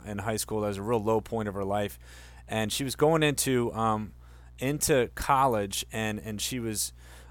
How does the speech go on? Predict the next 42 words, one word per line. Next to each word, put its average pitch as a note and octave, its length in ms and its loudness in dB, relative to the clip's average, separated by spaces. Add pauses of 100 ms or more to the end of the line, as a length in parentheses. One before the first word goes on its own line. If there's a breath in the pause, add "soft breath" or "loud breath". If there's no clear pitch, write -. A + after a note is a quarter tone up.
um, F#2 400 -8
just - 220 -2
very G3+ 160 6
fortunate. B2+ 420 0
She C3+ 140 0
ended C3 160 0
up - 40 -4
at A#2+ 100 2
a A2+ 40 2
wonderful C3 400 -2
school A2+ 480 0 (100)
that A2 220 -4
kinda A2+ 440 -2
helped A#2 340 -2
her, A2 300 4 (440 loud breath)
and, A2+ 340 2
and G#2+ 220 -4
she A2+ 300 -2
met A#2+ 200 0
a C3 60 0
mentor A#2+ 400 2
there G#2 200 0
that G#2 120 -2
kinda, G#2+ 300 -4
that A2 180 -4
took F#3+ 220 0
her B2+ 180 4
under A#2+ 240 0
her A2 120 2
wing G#2+ 320 0
and F#2+ 100 -6
said, A2 160 -2
"Listen, C3 280 -2
January, A2 440 0
you're C#3 100 -2
not G#3 160 0
stuck - 560 0 (340 soft breath)
with G#2+ 120 -2
this G#2+ 120 0
person, G2 520 -4 (240 loud breath)
these A#2 180 0
circumstances. F#2+ 880 -2